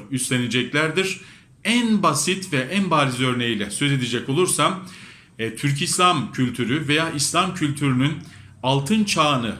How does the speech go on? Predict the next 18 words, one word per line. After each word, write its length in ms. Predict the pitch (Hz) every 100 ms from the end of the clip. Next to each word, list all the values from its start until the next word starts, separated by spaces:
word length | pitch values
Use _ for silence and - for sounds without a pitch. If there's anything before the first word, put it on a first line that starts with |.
| -
yaşamakta 800 | 127 131 147 127 123 135 165 156
Süryani 520 | - 139 139 143 139
vakanüvislerin 1080 | 120 117 131 123 117 110 - 120 160 185 - - - -
ve 100 | 131
Süryani 440 | - 135 135 139
filozofların 680 | 139 120 110 113 113 123 151
çok 220 | 151 139
önemli 280 | 127 123 127
yeri 260 | 123 123 131
vardır. 480 | 113 104 156 - - - - -
Çünkü 640 | - 165 160 170 170 170 - 120
Yunanca'ya 680 | 131 147 170 151 139 117 95 - -
derlenmiş 580 | 135 135 135 135 135
olan 400 | 117 104 135 156 - - -
veya 240 | 131 147 131
Latinceye 580 | 131 180 156 135 117
derlenmiş 520 | 120 120 127 139 151 120
olan 340 | 120 165